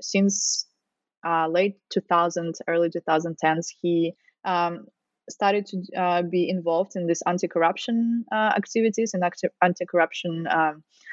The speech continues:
uh, he was organizing the protests, he was doing some documentaries, he was, um, launching some websites where people could report some corruption crimes, crimes. But again, if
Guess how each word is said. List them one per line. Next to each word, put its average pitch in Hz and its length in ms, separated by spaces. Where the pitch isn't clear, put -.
uh, 180 140
he - 80
was 175 80
organizing 170 460
the 147 60
protests, 240 680
he - 120
was 170 180
doing 170 220
some 165 200
documentaries, 233 920
he 175 120
was, - 400
um, 160 360
launching 165 340
some 156 180
websites 233 480
where 208 100
people 202 300
could 202 160
report 190 460
some 165 260
corruption 180 520
crimes, 165 440
crimes. 196 520
But 180 200
again, 233 400
if 208 100